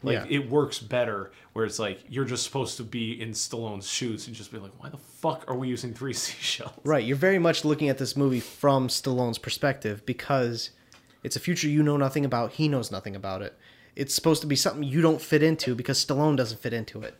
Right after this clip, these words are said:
Speaker 1: Yep.
Speaker 2: This movie was made in the nineties. He got frozen in the nineties.
Speaker 1: Yeah.
Speaker 2: You're looking at it through a nineties perspective.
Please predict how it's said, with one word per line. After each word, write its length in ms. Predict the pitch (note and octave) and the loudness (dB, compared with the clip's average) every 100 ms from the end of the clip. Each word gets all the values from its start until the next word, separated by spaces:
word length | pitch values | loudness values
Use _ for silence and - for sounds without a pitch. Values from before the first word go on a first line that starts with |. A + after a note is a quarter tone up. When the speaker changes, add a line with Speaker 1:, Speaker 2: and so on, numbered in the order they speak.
| - | -12
Speaker 1:
Yep. 160 | - - _ - | -12 -14 _ -2
Speaker 2:
This 100 | D3 | 6
movie 200 | F3+ E3+ | 8 8
was 120 | C#3+ | 8
made 160 | E3 D#3 | 6 6
in 60 | |
the 60 | C#3 | 6
nineties. 640 | C#3+ D3 B2+ A#2+ A#2 - - | 4 2 2 -2 -2 -6 -12
He 160 | - F3 | -2 2
got 240 | E3 D#3+ | 4 4
frozen 360 | E3+ D#3+ C3+ B2+ | 6 6 6 2
in 80 | A2+ | -2
the 80 | G#2 | -4
nineties. 500 | G2 F#2 F2+ - - - - | -4 -6 -8 -10 -12 -16 -2
Speaker 1:
Yeah. 60 | |
Speaker 2:
You're 100 | C3+ | 2
looking 260 | D3 E3 D3 | 4 2 0
at 140 | C3 | 0
it 160 | B2+ - | 0 -2
through 160 | D3 C3+ | 0 0
a 40 | |
nineties 360 | B2 B2 A2 - | 0 -2 -4 -6
perspective. 680 | - - A#2 - F#2+ - | -8 -6 -6 -8 -12 -14